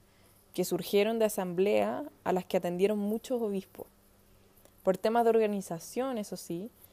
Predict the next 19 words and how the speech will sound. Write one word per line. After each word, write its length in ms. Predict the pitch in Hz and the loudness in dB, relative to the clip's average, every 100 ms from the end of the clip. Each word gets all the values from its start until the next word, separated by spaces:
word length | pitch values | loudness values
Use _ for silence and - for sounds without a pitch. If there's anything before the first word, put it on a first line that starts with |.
| _ _ - | _ _ -4
se 200 | - 185 | 0 4
tuvieron 280 | 196 214 | 4 4
que 120 | - 208 | 2 0
dividir 280 | 190 196 | 2 0
en 100 | 220 208 | 0 -2
el 60 | |
Comité 460 | - 185 175 175 - - | -4 -6 -2 -2 -2 -4
uno 440 | 214 220 247 302 | -2 -2 -2 -4
y 120 | 220 | -6
Comité 400 | - 180 175 180 | -4 -6 -4 -2
dos. 500 | 165 160 233 - - _ _ _ - | 0 0 -2 -10 -20 _ _ _ -14
Estos 280 | 175 - 190 | -10 -6 -2
se 120 | 185 | 0
dedicaron 580 | 175 175 170 175 156 196 - - _ - | 2 0 2 0 0 -6 -18 -20 _ -4
a 120 | 165 | 2
la 80 | 156 | 2
ayuda 480 | 156 185 202 196 - | 4 4 6 6 4
a 140 | 175 | 0
extranjeros 720 | 165 - - 156 - 226 254 | -2 -2 -6 -6 0 2 2